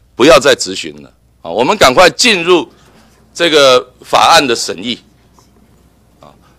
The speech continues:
这个不要大家在，在议场上啊，整个国家行政团队也好啊，或者是立委也好，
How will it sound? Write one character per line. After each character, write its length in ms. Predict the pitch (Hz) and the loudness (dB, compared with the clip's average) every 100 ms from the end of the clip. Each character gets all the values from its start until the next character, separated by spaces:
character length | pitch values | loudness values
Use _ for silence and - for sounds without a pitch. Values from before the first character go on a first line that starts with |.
| _ | _
这 100 | 220 | -2
个 60 | |
不 120 | 180 | 2
要 140 | 214 240 | 4 4
大 160 | 240 | 4
家 160 | 208 220 | 4 4
在， 380 | 214 214 185 139 _ _ - _ _ _ _ | 6 4 4 0 _ _ -20 _ _ _ _
在 280 | 220 202 196 | 2 4 2
议 140 | - 220 | 0 -2
场 260 | 165 120 | 0 -2
上 320 | 113 190 151 107 | 0 0 0 0
啊， 140 | 92 | -6
整 340 | - 127 120 | -2 -4 -4
个 240 | 110 139 131 - - | 2 2 2 -4 -16
国 160 | - 165 | 2 2
家 360 | 170 175 160 - _ | 4 4 2 -2 _
行 220 | - 190 | -8 0
政 160 | 247 | 0
团 220 | 185 165 180 | 2 0 2
队 140 | 208 | 2
也 160 | 143 131 | 2 -2
好 260 | - 98 _ - _ _ _ | -4 -12 _ -20 _ _ _
啊， 140 | - 73 _ _ _ | -20 -20 _ _ _
或 180 | 233 226 | 0 2
者 140 | 165 | 0
是 280 | 165 175 160 - - - _ _ | 0 -2 -4 -12 -14 -16 _ _
立 180 | 220 208 | -2 0
委 180 | 123 | 0
也 160 | 98 104 | 0 -4
好， 220 | 101 76 | -6 -18